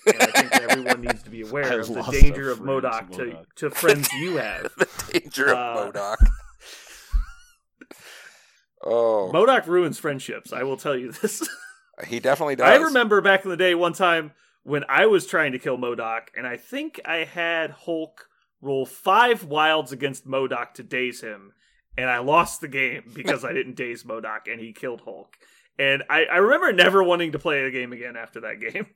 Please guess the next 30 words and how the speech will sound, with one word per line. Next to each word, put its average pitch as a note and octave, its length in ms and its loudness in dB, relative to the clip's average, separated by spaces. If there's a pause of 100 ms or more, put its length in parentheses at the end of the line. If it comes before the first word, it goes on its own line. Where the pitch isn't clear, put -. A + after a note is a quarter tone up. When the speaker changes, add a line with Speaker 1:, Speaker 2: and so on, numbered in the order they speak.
Speaker 1:
<laughs> - 140 -20
Speaker 3:
You G2+ 100 -12
bowed G#2 320 0
to G2+ 60 -18
the F#2+ 80 -8
will G2 220 -4
of F2+ 60 -12
modok, G2+ 460 -6
you F2+ 100 -16
son - 220 -10
of B2+ 120 -2
a B2 40 -4 (180)
Speaker 1:
Uh, E2 40 -10
Speaker 3:
bitch. - 160 -18 (800)
Speaker 1:
Jason B3+ 560 2
just G#3+ 280 -2
played G3+ 280 2
Wolverine E3 600 0
into D#3 200 0
modok C#3+ 420 2
for C#3 100 -12
the B2 80 -10
second C#3 380 -4
time, C#3 360 -2
which C3 200 -8
is C3 80 -14
just, D3+ 220 -8
like, C3+ 240 -2
brain C3+ 280 -2
melty B2+ 480 -6